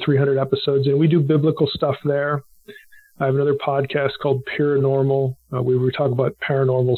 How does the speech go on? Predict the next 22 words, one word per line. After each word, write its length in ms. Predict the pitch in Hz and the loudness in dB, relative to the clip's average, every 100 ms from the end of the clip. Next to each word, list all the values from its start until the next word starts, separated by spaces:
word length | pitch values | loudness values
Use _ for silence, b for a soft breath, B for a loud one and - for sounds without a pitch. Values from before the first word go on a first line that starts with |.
| - | 0
subjects 420 | 135 120 127 123 - | -2 0 0 -2 -4
using, 460 | 135 131 131 123 123 | -2 0 2 0 0
uh, 120 | 123 117 - | -2 -4 0
peer-reviewed 480 | 131 131 123 127 | 0 2 2 0
research. 540 | 120 131 127 139 131 - - - B B B B B - | 2 0 0 0 -2 -2 -8 -12 B B B B B -4
Uh, 400 | 127 123 123 143 - - | -2 -2 -2 -4 -6 -2
that's, 160 | 135 - - | -2 0 -2
that's 180 | 139 | 0
a 40 | 135 | 0
lot 200 | 123 - | -2 -4
smaller. 440 | - 147 131 127 123 | -2 0 0 0 0
We're 140 | 120 - - | 0 -2 -4
twenty 180 | 147 131 | 0 0
some 140 | - 131 | 0 -2
episodes 560 | 127 139 - 131 123 | 0 -2 0 0 0
into 140 | 127 123 | 0 0
that. 260 | 123 123 131 | 0 -2 -2
It's 160 | 127 | -4
sort 160 | - 139 | 0 2
of 80 | 127 | 2
an 80 | 123 | 2
occasional 520 | - 143 135 123 | 0 0 0 0